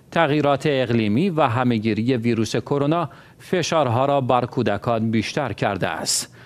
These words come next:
این در حالی است که پیش از این نیز سازمان‌های حقوق کودکان همواره از وضعیت بد کودکان در افغانستان ابراز نگرانی کردند.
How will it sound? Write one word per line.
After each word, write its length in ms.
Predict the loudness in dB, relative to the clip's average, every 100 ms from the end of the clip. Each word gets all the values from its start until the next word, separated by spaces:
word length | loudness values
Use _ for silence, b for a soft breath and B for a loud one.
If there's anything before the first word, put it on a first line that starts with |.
| B B B
این 140 | 0
در 180 | 2 4
حالی 180 | 2 0
است 140 | 0
که 360 | 0 0 0 -2 -4
پیش 260 | -2 0 0
از 200 | 0 0
این 160 | 2
نیز 380 | 2 2 0 -2
سازمان‌های 760 | 0 0 0 -2 0 -2 -2
حقوق 640 | -2 0 0 0 0 0 -2
کودکان 640 | 0 0 0 0 0 0 -4 B B B
همواره 520 | 2 4 6 4 4 2 0
از 320 | 2 4 4
وضعیت 640 | 2 2 2 4 0 2 0
بد 320 | 0 0 0
کودکان 580 | 0 0 0 -2 -2 0
در 200 | 2 0
افغانستان 680 | -2 -2 -2 0 0 0 -4 B B B
ابراز 420 | 0 2 4 2 2
نگرانی 720 | 0 0 0 0 0 0 -2
کردند. 580 | -2 -4 -2 -4 -6